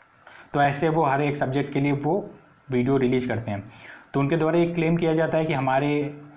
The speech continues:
वीडियो से काफ़ी सारे questions निकलते हैं,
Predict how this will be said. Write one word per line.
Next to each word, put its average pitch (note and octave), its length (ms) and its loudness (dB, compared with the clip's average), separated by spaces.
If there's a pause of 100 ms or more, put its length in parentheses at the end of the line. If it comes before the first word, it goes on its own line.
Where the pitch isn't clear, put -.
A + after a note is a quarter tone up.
(120)
वीडियो B2 340 2
से C#3 180 -2
काफ़ी B2 280 0
सारे B2+ 220 0
questions B2+ 480 -2 (260)
निकलते A2+ 360 -2
हैं, G2 140 -2